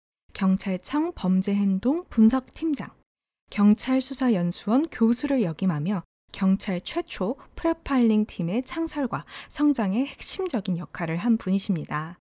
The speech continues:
이 책에서 권희룡 교수님은 우리가 알아야 할 것은 단순히 범죄자의 심리가 아니라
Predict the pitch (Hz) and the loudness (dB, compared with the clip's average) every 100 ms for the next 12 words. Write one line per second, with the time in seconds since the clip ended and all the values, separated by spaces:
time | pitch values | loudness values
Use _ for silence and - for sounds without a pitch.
0 | _ _ _ _ _ _ _ - 240 349 | _ _ _ _ _ _ _ -6 0 2
1 | 330 320 294 285 277 208 208 226 226 202 | 2 2 0 0 0 2 4 4 2 2
2 | 196 240 202 170 208 202 - 170 175 175 | 4 4 4 0 -2 -2 -4 -6 -4 -4
3 | 175 - 180 202 202 190 190 - - 262 | -4 -4 -2 0 0 -2 -6 -8 -4 -2
4 | 339 415 202 185 - 208 202 - 190 196 | -2 -2 0 0 2 2 2 0 2 2
5 | 220 196 208 - 349 339 330 302 180 156 | 0 -2 -2 -4 -2 -2 0 0 0 -2
6 | 160 | -6